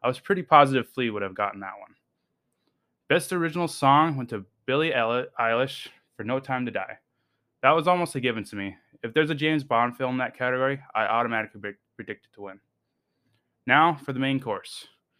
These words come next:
Best Director went to Jane Campion for The Power of the Dog. Everyone was pretty high on Belfast, so I predicted that Kenneth Branagh would snag that one. Best Actress went to Jessica Chastain for The Eyes of Tammy Faye.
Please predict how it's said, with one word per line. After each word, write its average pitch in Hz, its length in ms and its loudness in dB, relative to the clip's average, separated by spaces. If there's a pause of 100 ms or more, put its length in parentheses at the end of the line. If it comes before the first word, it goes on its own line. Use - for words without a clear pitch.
(240)
Best 160 240 0
Director 170 480 0
went 117 140 -14
to 107 80 -8
Jane 143 340 -2
Campion 120 680 -6 (120)
for 107 100 -6
The 98 120 -8
Power 127 340 0
of 117 80 -4
the 113 80 -4
Dog. 95 260 -10 (640)
Everyone 202 220 2
was 202 120 -6
pretty 175 220 -4
high 147 180 4
on 127 80 0
Belfast, 135 640 0
so 123 80 -2
I 117 40 -2
predicted 139 380 -6
that 110 140 -2
Kenneth 127 300 -8
Branagh 104 280 -2
would 95 100 -18
snag 95 340 -14
that 95 180 -14
one. 98 180 -16 (1800)
Best 165 260 -4
Actress 156 580 0
went - 140 -8
to 107 60 -16
Jessica 139 440 -4
Chastain 131 640 -4
for 107 80 -20
The 104 100 -8
Eyes 113 320 -2
of 110 80 -18
Tammy 110 240 -6
Faye. - 140 -16